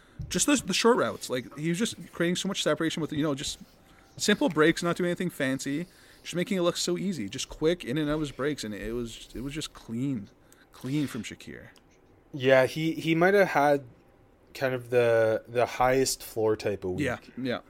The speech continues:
Speaker 1: No, I totally agree. Just well, well-rounded player, like you, like you already touched upon. He's well built too. I came away, like, just seeing him, you know, uh, you get that, that behind him shot <laughs> on the, on the old, uh, practice tape, and just,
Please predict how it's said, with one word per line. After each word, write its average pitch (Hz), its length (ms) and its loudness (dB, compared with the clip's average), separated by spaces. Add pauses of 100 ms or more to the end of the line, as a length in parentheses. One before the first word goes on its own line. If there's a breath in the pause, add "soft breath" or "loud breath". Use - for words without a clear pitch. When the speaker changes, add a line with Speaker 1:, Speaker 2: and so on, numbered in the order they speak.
Speaker 1:
No, 120 160 -8
I 110 80 -6
totally 113 200 -6
agree. 110 160 -6
Just 185 220 -2
well, 180 240 6
well-rounded 123 880 -4
player, 107 460 -2
like 113 200 -4
you, 104 60 -6
like 104 140 -8
you 110 140 -6
already 104 180 -8
touched - 340 -12
upon. 95 460 -14 (400 soft breath)
He's 147 100 -4
well 202 140 10
built 160 440 2
too. 147 220 4
I 135 80 2
came 156 160 -2
away, 143 160 2
like, 117 180 0
just - 240 -4
seeing 117 240 -2
him, 120 220 -2
you 110 60 -4
know, 101 240 -8 (760 soft breath)
uh, 107 60 -2
you 113 100 0
get 120 120 0
that, 117 140 0
that 104 200 -4
behind 113 320 -4
him 110 140 -6
shot 104 400 -6 (260)
<laughs> 226 180 6
on 131 200 0
the, 117 120 0
on 107 180 -4
the 107 100 -4
old, 101 240 -6
uh, 98 120 -6
practice 107 420 -10
tape, 117 260 -6
and 117 160 -6
just, 143 240 -6